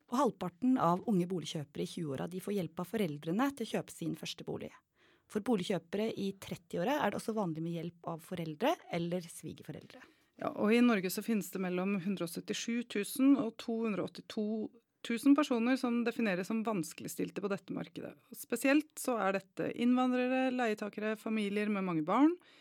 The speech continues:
Speaker 2: eller de som bor i hovedstaden, som faller inn under kategorien vanskeligstilt. Par uten barn og eldre er i liten grad vanskeligstilt.
Speaker 1: En typisk leiebolig i dag, det er en toroms leilighet på mellom femti og åtti kvadratmeter.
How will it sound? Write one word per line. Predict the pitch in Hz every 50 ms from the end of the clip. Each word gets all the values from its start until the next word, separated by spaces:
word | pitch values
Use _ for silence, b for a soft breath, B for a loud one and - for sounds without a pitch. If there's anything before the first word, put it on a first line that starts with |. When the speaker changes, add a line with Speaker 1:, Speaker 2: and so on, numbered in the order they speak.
| b b b b b b _
Speaker 2:
eller | 311 320 320 320 320
de | 269 240 226
som | - 233 220
bor | 220 214
i | 214
hovedstaden, | 220 202 165 - - - 175 165 165 214 240 269 294
som | 294 - 247 247 254
faller | - 226 220 220 220
inn | - 202 196 208 214 208 202
under | 196 175 175 175
kategorien | 160 175 175 - 180 190 185 180 180 180 180 180 190 196
vanskeligstilt. | 185 226 220 175 - - - - - - - - - - _ - _ _
Par | - 269 277 285
uten | 277 262 - 247 247
barn | 220 220 214 214 220
og | 214 190
eldre | 190 180 170 180 196 202
er | - 202 190
i | 208
liten | 208 214 208 175 170 - _ - 202
grad | 196 190 190 190 180
vanskeligstilt. | - 185 190 175 - - - - 180 - - - - _ - - _ _ _ _ b b b b b b b b b b
Speaker 1:
En | - 254 - - _ _
typisk | - 262 247 - _ _ _ 311 302 285 - - - - -
leiebolig | 233 220 196 165 151 156 151 151 - - 190 208 -
i | - 180
dag, | 170 175 156 160 180
det | - 185 185
er | 185
en | 208 233 - _
toroms | - - 185 156 156 175 185 202 - -
leilighet | 226 214 175 156 156 214 - -
på | - 208 196
mellom | 185 170 165 170 175
femti | - - 175 156 147 151 _ - - 226 240 -
og | - 170 - -
åtti | - - _ - 160
kvadratmeter. | - - 175 151 - - - - - - - - 151